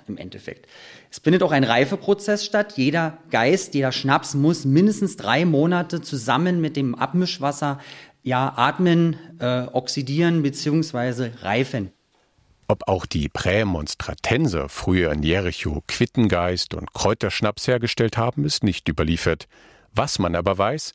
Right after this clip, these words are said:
Speaker 2: die damaligen Bewohner konnten sich mit der Ernte aus dem Garten weitgehend selbst ernähren.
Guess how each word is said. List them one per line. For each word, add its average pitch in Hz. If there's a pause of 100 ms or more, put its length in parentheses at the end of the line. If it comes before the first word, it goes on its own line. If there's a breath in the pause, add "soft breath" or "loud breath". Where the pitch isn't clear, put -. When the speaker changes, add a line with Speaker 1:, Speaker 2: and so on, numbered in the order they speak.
(340 loud breath)
Speaker 2:
die -
damaligen 98
Bewohner 101
konnten 147
sich 165
mit 80
der -
Ernte 110
aus 78
dem 80
Garten 95 (260 loud breath)
weitgehend 92
selbst -
ernähren. 67